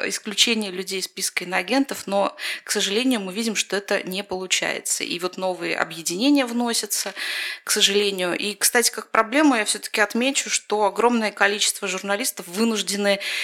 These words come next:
перемещать свои целые редакции, индивидуально уезжать из страны, потому что здесь они подвергаются колоссальному давлению. Таким образом, мы просто потеряем ка-, качественных, э,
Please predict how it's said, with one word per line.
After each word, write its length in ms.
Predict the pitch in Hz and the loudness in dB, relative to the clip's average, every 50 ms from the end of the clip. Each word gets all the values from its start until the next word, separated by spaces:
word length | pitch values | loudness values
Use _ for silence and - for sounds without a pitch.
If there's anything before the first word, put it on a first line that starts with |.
| - - _ | -6 -6 _
перемещать 560 | 208 202 202 196 196 196 - - 220 208 202 | -2 -2 -2 0 2 4 4 4 4 4 2
свои 300 | - - - 185 180 180 | 2 2 2 0 -2 0
целые 480 | 180 - - - 233 254 262 247 240 233 | 0 0 2 4 4 4 4 4 4 4
редакции, 680 | 226 226 226 220 220 214 214 - - - 196 190 185 175 | 4 4 4 4 4 2 2 0 -2 -2 -2 -4 -4 -4
индивидуально 680 | 180 170 156 170 170 156 175 190 220 240 233 214 196 | -4 -6 -6 -8 -6 0 4 4 4 4 4 0 -4
уезжать 380 | 185 185 175 170 190 185 - - | -2 -2 0 0 0 0 0 -2
из 80 | - - | -4 -4
страны, 420 | - - 180 180 190 214 262 285 | -2 -2 -2 -2 0 2 0 0
потому 300 | 277 - - - 185 190 | 0 -2 -2 -2 -2 0
что 180 | 180 - - 185 | -2 -4 -6 -6
здесь 340 | 175 160 185 233 233 - | -2 0 0 2 2 0
они 120 | 214 190 175 | -2 -6 -8
подвергаются 640 | - 170 160 170 - 220 165 185 202 208 - - - | -10 -10 -8 -8 -6 -2 0 2 2 2 0 -2 -2
колоссальному 680 | - 170 165 165 - - 185 180 185 196 185 175 175 | -2 -2 -2 -2 -2 0 -2 -2 -2 -2 -4 -6 -4
давлению. 560 | 160 175 170 165 170 160 160 160 160 160 160 | -2 -2 -2 -2 -4 -6 -6 -6 -6 -6 -4
Таким 300 | - - - - 180 190 | -4 -4 -2 -2 -2 0
образом, 420 | 214 262 247 269 247 214 226 214 - - - - - - - | 0 0 2 2 2 0 -2 -4 -4 -6 -6 -6 -8 -8 -6
мы 120 | - 190 185 | -6 -4 0
просто 380 | - 202 233 247 - - 214 | 4 4 4 4 4 0 -6
потеряем 600 | - - - - - 180 180 196 226 233 208 190 | -10 -6 -4 -2 0 2 4 4 4 4 4 0
ка-, 240 | - - - 202 - - - - | -2 -4 -2 -4 -4 -4 -4 0
качественных, 920 | - 196 190 185 - - - - - 170 170 165 170 - - - - - _ _ _ _ _ | 4 6 6 6 4 0 -2 -2 -4 -4 -2 -2 -4 -6 -6 -10 -12 -14 _ _ _ _ _
э, 320 | - - - 165 165 - | -4 -4 -4 -4 -6 -8